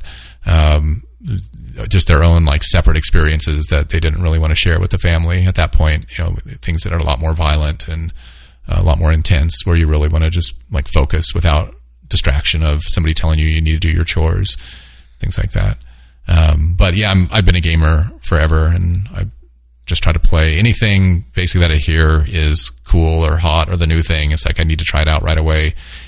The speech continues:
And that includes things like Candy Crush and stuff, where a lot of other people, especially in the game industry, might be like, "Oh, d-, why are you playing that? That's terrible." And it's like, well,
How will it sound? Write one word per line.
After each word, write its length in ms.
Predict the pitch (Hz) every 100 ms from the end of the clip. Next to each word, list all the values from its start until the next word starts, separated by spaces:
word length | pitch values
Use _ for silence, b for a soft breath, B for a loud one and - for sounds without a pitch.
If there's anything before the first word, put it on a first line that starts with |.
| B
And 520 | - 85 78 73 73 - -
that 260 | 90 85 80
includes 420 | 87 - 80 -
things 160 | 82
like 120 | 87 -
Candy 280 | 87 80
Crush 420 | 78 - 73 - -
and 140 | 73
stuff, 240 | - 76 76
where 380 | 85 78 76 76 - b b b b - -
a 80 |
lot 340 | 87 85 92 98
of 260 | 87 78 -
other 440 | - 98 85 85 - - -
people, 280 | - 90 80
especially 300 | - - 80
in 60 |
the 40 | 76
game 160 | 80
industry, 380 | 80 80 - 76
might 220 | 80 76
be 80 | -
like, 160 | 82 -
"Oh, 100 | -
d-, 140 | - -
why 100 | 131
are 20 |
you 120 | 175
playing 260 | 180 - 160
that? 140 | 107
That's 160 | 104 -
terrible." 500 | - 160 123 87 90 B B B B
And 100 | -
it's 100 | -
like, 120 | 98
well, 340 | - 92 90